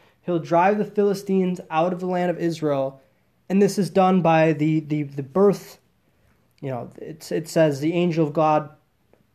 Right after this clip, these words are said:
you know, announces the birth of Samson. And Samson's the strongest man. He's gonna deliver, gonna deliver the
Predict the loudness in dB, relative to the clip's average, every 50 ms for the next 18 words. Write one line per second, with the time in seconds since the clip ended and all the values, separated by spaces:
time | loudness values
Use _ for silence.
0 | _ _ _ _ _ _ _ _ _ _ _ _ -12 -10 -10 -8 -6 -4 -2 0
1 | 0 2 2 2 2 4 4 2 2 4 0 -2 2 4 6 6 6 6 4 0
2 | 0 0 -2 0 0 0 0 -2 -6 -10 -10 -10 -10 -14 -16 -20 -20 _ _ _
3 | _ -12 -12 -10 -4 -2 0 2 2 0 0 0 -2 0 -2 -4 -4 0 2 2
4 | 4 4 4 2 2 2 0 2 2 2 2 2 0 0 0 0 2 0 2 2
5 | 2 2 2 2 2 2 2 2 2 0 -2 -6 -16 _ _ _ _ _ _ _
6 | _ _ _ _ _ _ _ _ _ _ _ _ _ _ _ _ _ -18 -16 -16
7 | -16 -18 -20 _ _ _ _ _ _ 0 2 4 4 4 2 2 2 4 4 4
8 | 4 6 6 6 8 6 4 2 0 -4 -4 -2 -4 -6 -6 -8 -12 -16